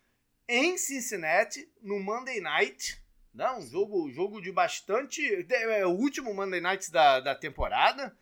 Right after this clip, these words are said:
e escalar um jogo de, de repercussão, né? A gente fala sempre de algumas rivalidades de quarterback que a N F L possa tá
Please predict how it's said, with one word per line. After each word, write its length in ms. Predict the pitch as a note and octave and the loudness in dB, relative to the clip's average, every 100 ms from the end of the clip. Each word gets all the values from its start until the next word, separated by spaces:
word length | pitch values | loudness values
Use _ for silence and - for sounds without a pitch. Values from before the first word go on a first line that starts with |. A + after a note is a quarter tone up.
| _ _ | _ _
e 200 | C#3+ C#3 | -10 -8
escalar 480 | E3 - D#3 D3 E3 | -8 0 0 4 2
um 100 | G#3 | 0
jogo 300 | C#3 E3 G3+ | -4 -6 -6
de, 200 | A3+ A3+ | -6 -6
de 100 | G#3 | 0
repercussão, 840 | G#3+ G#3+ - - - - A3 D#3 G#2 | 0 0 -4 -12 -10 0 0 0 -8
né? 120 | G#2+ G3 F#3+ G2 | -2 -2 -2 -8
A 80 | A2+ | -18
gente 200 | D#3+ F3 | -18 -6
fala 220 | G#3+ G#3 | -4 -4
sempre 400 | - A#3 A3+ G#3+ | -4 -10 -8 -14
de 140 | E3 F3+ | -6 -6
algumas 320 | E3 G3 D3+ | -6 -12 -12
rivalidades 680 | D#3 F#3 D#3+ C3 E3+ F3+ D3 | -4 -4 -4 -2 0 0 -8
de 100 | D3 | -12
quarterback 540 | D#3+ C#3+ C3 F3 F3+ | -6 -6 -4 -4 -6
que 60 | D#3+ | -12
a 20 | |
N 100 | D3 | -10
F 180 | C#3+ - | -12 -10
L 120 | D#3 | -12
possa 320 | D3+ D3+ D#3+ | -10 -16 -16
tá 580 | C3+ D3 C#3 B2+ A2 A2 | -12 -4 0 0 -2 -8